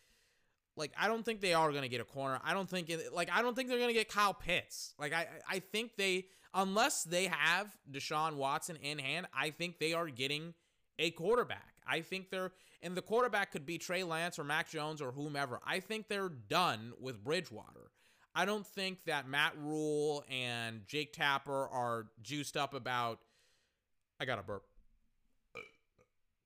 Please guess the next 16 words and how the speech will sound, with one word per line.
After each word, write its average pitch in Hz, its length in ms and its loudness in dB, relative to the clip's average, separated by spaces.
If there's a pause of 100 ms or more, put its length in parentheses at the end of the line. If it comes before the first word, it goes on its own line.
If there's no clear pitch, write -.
(1500)
Excuse 160 320 -2
me, 135 80 -6
are 143 160 0
juiced 170 340 -2
up 160 180 2
about, 127 440 2
um, 107 540 -4 (920)
about 139 400 0
Teddy 175 240 0
Bridgewater. 123 640 0
I 143 100 0
think 170 300 -4
they're 147 400 2
sick 175 260 0
of 156 100 -2
him 160 340 -2